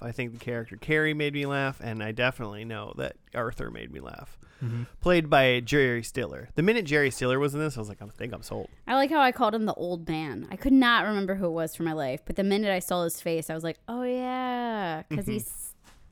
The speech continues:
Speaker 3: iconic looking. Like, he just looks like himself.
Speaker 1: Yeah.
Speaker 3: He looks
Speaker 1: Well,
Speaker 3: like a Stiller.
Speaker 1: he's George Costanza's dad.
Speaker 3: Or that. You are wearing George Costanza
Speaker 1: I am
Speaker 3: on
Speaker 1: also
Speaker 3: your shirt
Speaker 1: wearing a Seinfeld
Speaker 3: right
Speaker 1: shirt,
Speaker 3: now.
Speaker 1: yeah.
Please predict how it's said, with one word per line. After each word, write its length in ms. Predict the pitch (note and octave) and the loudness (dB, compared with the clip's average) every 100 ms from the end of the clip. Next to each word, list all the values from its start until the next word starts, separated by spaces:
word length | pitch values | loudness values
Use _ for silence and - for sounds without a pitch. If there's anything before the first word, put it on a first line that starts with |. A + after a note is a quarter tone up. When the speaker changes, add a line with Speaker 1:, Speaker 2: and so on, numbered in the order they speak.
| - | -8
Speaker 3:
iconic 580 | F3 F#3 - G#3 F3+ - | -6 -6 -4 -2 -2 -4
looking. 380 | D3 D3 - - _ _ - _ | -10 -12 -14 -16 _ _ -20 _
Like, 220 | - - | -14 -14
he 160 | - F3 | -12 -10
just 220 | E3+ - | -10 -10
looks 260 | F3+ F3 - | -8 -10 -8
like 140 | F3 | -8
himself. 420 | E3+ E3 F3 C#3 - - _ _ | -8 -10 -10 -12 -14 -20 _ _
Speaker 1:
Yeah. 180 | C#3 B2+ - - - - - _ _ - | 2 2 0 -14 -20 -20 -20 _ _ -10
Speaker 3:
He 80 | E3+ | 0
looks 100 | E3 | 2
Speaker 1:
Well, 100 | F#3+ | 4
Speaker 3:
like 120 | E3+ | 0
a 40 | |
Stiller. 500 | - - D3+ B2+ C#3+ - | -6 -6 -4 -4 -8 -14
Speaker 1:
he's 160 | - - - _ | -20 -20 -20 _
George 380 | D3 C#3 C3 - | 0 2 2 -2
Costanza's 760 | C#3 - C#3 C3+ C3+ - C3 | -4 -4 -4 -2 -2 -4 -6
dad. 500 | A#2+ A#2+ F#2+ F#2+ F#2+ - | -6 -6 -6 -8 -12 -12
Speaker 3:
Or 240 | - A3 A#3 | -6 -4 -2
that. 340 | A3 F#3+ - | 0 -2 -4
You 220 | - C4 - | -2 0 4
are 240 | B3 D#4 | 4 6
wearing 460 | B3+ B3 A#3+ A#3+ A3 | 6 4 4 4 4
George 320 | G#3+ G#3 - | 4 0 -2
Costanza 560 | A3+ G3+ - G3 G3+ | -6 -6 -4 -2 4
Speaker 1:
I 40 | C#3 | 6
am 140 | C#3+ | 6
Speaker 3:
on 60 | C#3 | 6
Speaker 1:
also 180 | C#3 D#3 | 6 6
Speaker 3:
your 60 | C#3 | 6
shirt 40 | |
Speaker 1:
wearing 340 | B2+ C3 B2+ B2 | 6 4 2 0
a 20 | |
Seinfeld 260 | B2 A#2+ | 0 0
Speaker 3:
right 220 | F#3 G3 F#3 | 2 0 0
Speaker 1:
shirt, 80 | F3+ | -2
Speaker 3:
now. 140 | E3+ | -2
Speaker 1:
yeah. 120 | B2 | -2